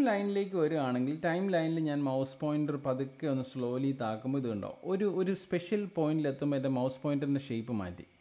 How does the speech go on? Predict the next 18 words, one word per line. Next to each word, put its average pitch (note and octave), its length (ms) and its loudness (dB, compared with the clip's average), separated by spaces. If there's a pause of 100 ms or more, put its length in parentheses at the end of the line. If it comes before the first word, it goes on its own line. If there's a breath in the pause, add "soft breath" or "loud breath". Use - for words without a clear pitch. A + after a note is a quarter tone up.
(380 loud breath)
അവിടെ A3+ 280 8
ഒരു F#3+ 140 8
വെർട്ടിക്കൽ F3 720 2
ലൈൻ D3+ 380 4 (100)
ത്രൂ F3 340 2
ഔട്ട് F#3 220 2
നമ്മുടെ B2+ 260 2
ക്ലിപ്പിൽ C3+ 480 -2
ല-, A#2 200 0 (100)
റൺ D#3 200 4
ചെയ്യുന്നുണ്ട്. A2 520 -4 (580 soft breath)
ഞാനിപ്പോൾ A#3+ 380 6
അവിടെ G3+ 260 6
മൗസ് D#3+ 520 0 (140)
പോയിന്റർ F3 380 0
ഒന്ന് C#3 160 2
ഹോൾഡ് F3+ 720 2
ചെയ്തിട്ട് G2+ 540 -2